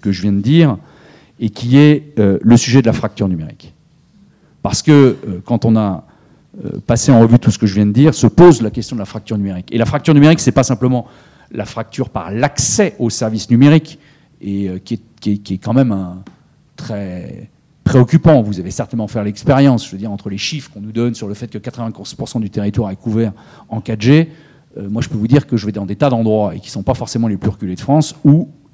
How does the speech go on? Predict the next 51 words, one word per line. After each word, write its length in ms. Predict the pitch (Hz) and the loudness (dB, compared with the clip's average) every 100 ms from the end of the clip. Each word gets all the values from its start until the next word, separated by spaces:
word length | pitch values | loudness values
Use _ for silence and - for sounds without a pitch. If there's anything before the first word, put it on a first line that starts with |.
| _ _ _ _ 110 | _ _ _ _ -6
il 40 | |
n'y 60 | 107 | 0
a 40 | |
pas 140 | 151 | 0
de 100 | 127 | 0
couverture. 460 | - 78 71 - - _ _ _ _ _ _ _ _ _ 110 | -6 -14 -16 -20 -20 _ _ _ _ _ _ _ _ _ -2
Et 80 | |
dans 140 | 123 160 | 4 6
les 100 | 156 | 6
endroits 200 | 143 139 | 6 6
les 100 | 113 | 4
plus 100 | 110 | 0
reculés, 480 | - 127 110 107 98 - _ - | 0 4 6 4 0 -12 _ -12
qui 80 | |
sont 160 | - 139 | 0 6
les 140 | 127 | 6
endroits 200 | 123 113 | 6 4
qui 120 | 117 104 | 2 0
en 60 | |
auraient 120 | 98 | 0
le 40 | 95 | 2
plus 220 | 160 117 | 4 6
besoin, 400 | 104 101 113 156 - _ | 4 4 2 0 -4 _
il 60 | 156 | -2
n'y 60 | |
a 60 | 123 | 0
pas 200 | - 113 | 2 0
de 80 | - | -2
couverture. 480 | 80 73 - - - - | -16 -16 -16 -20 -16 -8
Donc 160 | 123 | -2
il 40 | 143 | 2
y 20 | |
a 20 | |
déjà 220 | 151 175 | 4 4
un 40 | 123 | 2
problème 280 | 113 147 147 | 2 0 0
qui 120 | 107 | -4
est 20 | |
une 340 | 95 65 - - | -6 -10 -16 -8
fracture 400 | - - 110 104 | -6 -4 -4 -4
d'accès. 420 | 113 - 92 - _ _ _ _ - - _ _ _ _ _ - | -6 -6 -10 -10 _ _ _ _ -20 -20 _ _ _ _ _ 4
Mais 100 | 135 | 6
la 60 | |
fracture 280 | - 180 190 | 6 6 4
la 80 | 131 | 4
plus 140 | 127 | 6
importante, 340 | 127 120 107 104 | 4 4 0 0
c'est 100 | 117 | 0
la 80 | 101 | 0
fracture 420 | 113 - 175 - _ | -2 0 -2 -2 _
éducative. 600 | 202 135 139 131 - - | 4 4 4 0 -2 -8